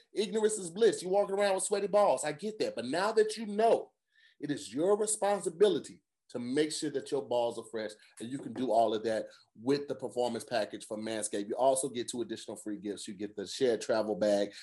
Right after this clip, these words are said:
and you also get some Manscaped boxes, which are really amazing. I love 'em. They're super breathable, super smooth, super soft. Um, you guys are gonna love it, man. So go ahead and get your life together, fe-, fellas,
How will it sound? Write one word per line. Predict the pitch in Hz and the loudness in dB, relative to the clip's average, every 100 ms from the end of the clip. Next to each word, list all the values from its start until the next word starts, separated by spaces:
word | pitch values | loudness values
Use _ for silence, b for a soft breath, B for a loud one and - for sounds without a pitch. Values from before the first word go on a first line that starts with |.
| B | B
and | 98 | -4
you | 107 | 0
also | 101 107 107 | 2 2 0
get | 104 | -4
some | 101 101 | -4 -4
Manscaped | 101 98 92 104 101 | -2 -2 -2 0 0
boxes, | 87 85 - 92 - | 0 -2 -4 -6 0
which | 120 120 | 0 6
are | - 147 | 6 6
really | 101 104 120 117 113 - | 0 2 6 6 6 2
amazing. | 113 107 101 101 | 2 4 4 4
I | 107 | 6
love | 110 117 | 8 6
'em. | 139 143 - | 4 0 -2
They're | 104 | 2
super | 156 139 | 6 6
breathable, | 113 147 139 139 139 | 6 6 8 6 6
super | - 123 | 2 2
smooth, | 123 131 127 123 123 B B B | 2 4 4 4 0 B B B
super | - 165 165 | 2 2 4
soft. | 156 - 143 120 120 - - | 0 4 8 8 6 -2 2
Um, | 113 113 110 107 101 104 | 6 6 6 2 0 -4
you | 156 | 2
guys | 165 180 | 4 4
are | |
gonna | 165 147 | 2 4
love | 139 156 | 4 4
it, | 101 | 0
man. | 107 107 107 | -2 -2 -2
So | 110 101 | -4 -2
go | 101 151 | 0 0
ahead | 156 156 151 | 2 0 0
and | 113 110 | -2 -4
get | 131 - | -6 -4
your | 117 | -2
life | 120 120 | 0 0
together, | 123 117 110 107 | -2 -4 -2 -4
fe-, | - 117 - _ | -4 -4 -4 _
fellas, | 131 120 117 | -2 0 -2